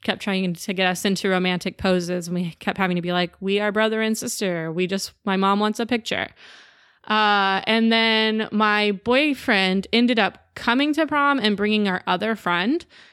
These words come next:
as his date. And so they were, like, hanging out, but then he was like, "Hey, you should dance with me."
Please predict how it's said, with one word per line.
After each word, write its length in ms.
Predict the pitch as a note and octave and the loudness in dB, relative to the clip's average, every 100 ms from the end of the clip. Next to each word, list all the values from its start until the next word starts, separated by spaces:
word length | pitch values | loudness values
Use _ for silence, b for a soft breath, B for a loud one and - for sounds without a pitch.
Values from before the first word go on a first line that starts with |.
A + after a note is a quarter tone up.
| b | b
as 240 | - F#3+ - | -4 -4 0
his 240 | G3+ A3 | 0 2
date. 320 | B3+ D4 D#4+ - | 0 0 0 0
And 200 | G3 G3 | -2 2
so 340 | G#3 G3 F#3 | 2 2 2
they 400 | F3 F#3+ G#3 A3 | 0 2 4 4
were, 480 | G#3+ G3+ F#3+ F#3+ F#3 - - | 4 2 2 0 -2 -8 -4
like, 200 | G3 F#3+ | -2 0
hanging 280 | G3+ F#3+ | 2 2
out, 380 | F3+ F3 F3 F3+ | 2 0 -2 -2
but 160 | F#3+ F#3 | -4 0
then 100 | F#3+ | 2
he 100 | F#3+ | 2
was 140 | F3+ | 0
like, 320 | F#3 F#3+ - | -2 -2 -6
"Hey, 240 | - F4+ E4 | -4 0 0
you 140 | C4 | 0
should 160 | B3+ C#4 | -2 -2
dance 240 | D#4+ D#4 | -2 -2
with 180 | B3 - | -4 -4
me." 400 | G3+ F3+ F3 | -2 -2 -2